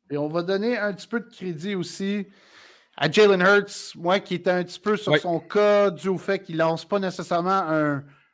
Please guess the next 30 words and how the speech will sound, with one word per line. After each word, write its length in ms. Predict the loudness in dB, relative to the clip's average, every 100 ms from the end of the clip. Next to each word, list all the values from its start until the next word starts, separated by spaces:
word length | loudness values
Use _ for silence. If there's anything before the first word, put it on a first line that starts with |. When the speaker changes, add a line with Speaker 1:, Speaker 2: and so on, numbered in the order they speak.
| -6
Speaker 1:
un 140 | -4
beau 200 | 0 2
ballon, 540 | 4 4 4 4 2 0
mais 360 | -2 -2 -2 -4
il 60 |
a 60 | -6
travaillé 400 | -4 -2 -2 -4
fort 260 | 0 2 4
dans 140 | 2
l'off-season. 520 | 0 -2 -8 -6 -6 -4
Vraiment, 340 | 0 0 2
là, 220 | 2 0
tu 60 | -2
sais, 120 | -6
comme, 280 | -2 -4 -6 _ _ _ _ _
y 60 | -10
a-tu 140 | -6
quelqu'un 280 | -4 -2 -4
qui 120 | -6
travaille 420 | -2 2 2 2
plus 220 | -2 -4 0
fort 500 | 2 2 2 -2 _ _ _ _ _ -8
que 120 | -2
Jalen 280 | 0 0 2
Hurts ? 360 | 0 0 -8 -6
Non. 320 | 0 0 -2 _ _ _ -10
À 140 | -6
sa 160 | -2 -2
première 500 | 0 2 2 0 -2
année, 600 | -2 0 0 0 -4